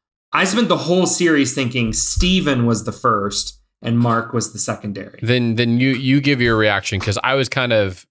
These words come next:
Speaker 2: it could have gone either way, and it seemed like Mark was really the guy and had more history to him 'cause he had, like, a wife and
Speaker 1: Hmm.
Speaker 2: and other things like that. Like, he used to be married to somebody, which felt like a bigger deal than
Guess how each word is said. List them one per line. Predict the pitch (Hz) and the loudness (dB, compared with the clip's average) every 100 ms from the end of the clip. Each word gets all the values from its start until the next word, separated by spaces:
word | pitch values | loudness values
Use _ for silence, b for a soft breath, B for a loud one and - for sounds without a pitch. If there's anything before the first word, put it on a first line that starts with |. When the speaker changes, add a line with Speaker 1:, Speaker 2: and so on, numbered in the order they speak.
| - | -6
Speaker 2:
it | 110 | -2
could | 143 | 2
have | 135 | 2
gone | 117 113 110 | 2 0 0
either | 104 104 101 | 0 2 2
way, | 92 98 101 101 98 | 0 0 0 0 -2
and | - 101 | -4 -4
it | 101 80 | -4 -2
seemed | - - 202 214 214 180 | -2 0 0 0 0 0
like | 120 113 104 95 - - _ _ _ _ - | 2 2 2 -2 -6 -20 _ _ _ _ -6
Mark | 104 107 117 | 0 0 2
was | 113 95 | 2 2
really | 87 92 107 123 | 0 0 2 0
the | 135 | 0
guy | 135 139 147 147 151 151 151 165 _ _ _ | 0 0 0 0 0 -2 -4 -8 _ _ _
and | 113 107 107 | -2 0 -2
had | 107 120 110 | -2 -2 0
more | 107 | 0
history | - 120 113 - 131 127 | 0 -2 -2 0 -2 0
to | 131 131 | 0 0
him | 127 | 0
'cause | 113 95 | 0 -2
he | 98 | -2
had, | 98 90 | -2 -2
like, | 87 - _ - | -4 -6 _ -6
a | 82 | -6
wife | 85 110 117 117 113 - - | 0 0 2 0 -2 -6 -6
and | 85 85 - 151 117 | -4 -4 -2 0 0
Speaker 1:
Hmm. | - - _ _ _ _ _ | -4 -14 _ _ _ _ _
Speaker 2:
and | 90 87 82 82 85 95 - | -4 -2 -2 -4 -6 -8 -6
other | 104 107 | -2 -2
things | 113 110 | 0 0
like | 107 107 | 0 0
that. | 107 | -2
Like, | 95 | -2
he | 98 | -6
used | 90 110 110 | -4 -2 -2
to | - | -2
be | 107 | -2
married | 90 98 107 113 | -2 0 0 0
to | 104 | -2
somebody, | 117 113 | 0 0
which | 101 101 - | 0 -2 0
felt | 156 147 | 0 2
like | 127 | 0
a | 104 | -2
bigger | 92 104 98 95 | -2 -2 0 0
deal | 95 95 | 0 -2
than | 92 90 87 90 | -2 -2 -4 -10